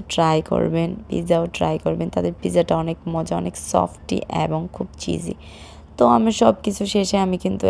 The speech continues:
এখন বের হয়ে যাচ্ছি বাসায় যাওয়ার জন্য। তো আজকে এই পর্যন্তই।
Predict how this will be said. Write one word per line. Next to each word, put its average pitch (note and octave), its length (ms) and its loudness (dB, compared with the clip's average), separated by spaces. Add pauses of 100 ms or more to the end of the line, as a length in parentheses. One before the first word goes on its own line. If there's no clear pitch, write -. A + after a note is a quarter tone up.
(100)
এখন F3+ 160 -2 (120)
বের E3+ 200 2
হয়ে F3 120 0
যাচ্ছি F3 380 -6
বাসায় F3 340 0
যাওয়ার E3 320 0
জন্য। E3+ 280 -2 (600)
তো F#3 120 4 (840)
আজকে - 320 -4
এই F#3 180 6
পর্যন্তই। F3+ 500 2